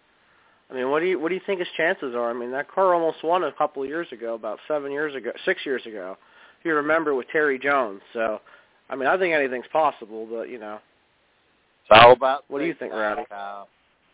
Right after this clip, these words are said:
Speaker 2: Seat time. It's all about seat time. You know? Uh,
Speaker 1: I mean, what
Speaker 2: it's
Speaker 1: do you
Speaker 2: gonna
Speaker 1: think
Speaker 2: be
Speaker 1: we
Speaker 2: a
Speaker 1: should ask
Speaker 2: completely
Speaker 1: Bryce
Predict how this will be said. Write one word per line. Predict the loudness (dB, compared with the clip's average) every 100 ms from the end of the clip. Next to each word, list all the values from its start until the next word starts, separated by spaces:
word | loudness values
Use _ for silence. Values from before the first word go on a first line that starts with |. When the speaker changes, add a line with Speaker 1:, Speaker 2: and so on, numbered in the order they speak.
| _ _ _
Speaker 2:
Seat | -18 -18 _
time. | -14 -12 -14 -18 _ _ _
It's | -10
all | -8 -10
about | -8 -10 -10 -14
seat | -14 -14 -12
time. | -10 -10 -14 _ _ _ _ _ _ _ _ _ -12
You |
know? | -4 -2 -2 -6 -18 -20 _ _ _ _ _ _ _ _ _ -2
Uh, | 0 0 -2 _ _ _ _ _ _ _ _ _ _ _ _ -14 -4
Speaker 1:
I | 0
mean, | 2
what | 2
Speaker 2:
it's | 2
Speaker 1:
do |
you |
Speaker 2:
gonna | 2
Speaker 1:
think | 4
Speaker 2:
be |
Speaker 1:
we | 2
Speaker 2:
a |
Speaker 1:
should | 2 0
ask | 2
Speaker 2:
completely | 2
Speaker 1:
Bryce | 0 0